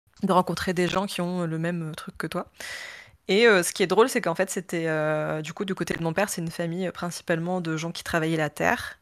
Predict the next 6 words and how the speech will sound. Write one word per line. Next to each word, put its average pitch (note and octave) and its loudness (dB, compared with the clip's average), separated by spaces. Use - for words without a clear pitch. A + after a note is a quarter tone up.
Et, G#3+ 4
euh, E3+ 4
Jupiter, - -2
c'est - -4
un E3 -6
astre - -2